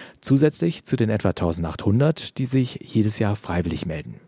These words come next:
Die ersten Einberufungen sollen an Ultraorthodoxe gehen, die arbeiten, studieren oder einen Führerschein haben. Die Armee geht davon aus, dass sie nicht ihren gesamten Alltag dem Religionsstudium widmen und sie leichter ins Militär zu integrieren sind.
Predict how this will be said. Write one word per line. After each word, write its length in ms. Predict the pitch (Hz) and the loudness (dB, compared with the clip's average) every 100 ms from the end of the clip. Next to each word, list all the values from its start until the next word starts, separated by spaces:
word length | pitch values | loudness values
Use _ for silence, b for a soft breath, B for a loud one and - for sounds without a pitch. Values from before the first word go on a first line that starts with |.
| _ _ B B B B B - | _ _ B B B B B 0
Die 60 | |
ersten 240 | 139 160 135 | 0 2 0
Einberufungen 760 | 104 131 151 165 170 170 175 | 2 4 6 6 4 4 4
sollen 280 | 139 117 120 | 6 4 6
an 160 | 104 104 | 4 4
Ultraorthodoxe 840 | 117 - 117 117 117 117 - 110 | 2 4 2 4 4 2 2 0
gehen, 300 | 113 117 117 | 4 4 2
die 120 | 92 | -2
arbeiten, 600 | - 98 107 107 139 135 | 0 2 4 2 2 -2
studieren 680 | - - 101 104 123 131 131 | -2 0 2 4 6 6 4
oder 360 | - 110 110 101 | 2 2 4 4
einen 240 | 104 98 | 2 0
Führerschein 580 | - 135 117 95 90 85 | 0 2 2 2 0 0
haben. 280 | 87 87 87 B B B B 104 | 2 2 0 B B B B -4
Die 80 | |
Armee 220 | 80 82 87 | -2 0 0
geht 180 | 95 | 2
davon 220 | 95 101 85 | 2 2 2
aus, 360 | 87 110 98 | 4 4 4
dass 280 | 98 87 - | 0 -2 -2
sie 180 | 92 101 | -2 2
nicht 320 | 104 101 - | 2 2 0
ihren 260 | 98 101 98 | 0 2 2
gesamten 380 | 95 104 107 | 4 2 2
Alltag 560 | 107 113 123 101 - - | 2 2 4 2 0 -4
dem 220 | 95 85 | -4 -2
Religionsstudium 840 | 85 87 87 101 120 - 110 107 | 0 0 4 4 4 2 2 4
widmen 420 | 101 101 107 101 101 B B B | 4 4 4 2 0 B B B
und 100 | 117 | -2
sie 80 | 101 | 2
leichter 360 | 92 110 113 101 | 4 4 4 2
ins 160 | 90 90 | 0 -2
Militär 480 | 90 87 95 87 | 0 0 0 0
zu 100 | - | 0
integrieren 800 | 87 82 85 - 90 107 95 78 | -2 -2 -4 -2 2 2 2 0
sind. 420 | 76 60 - - | -6 -10 -14 -16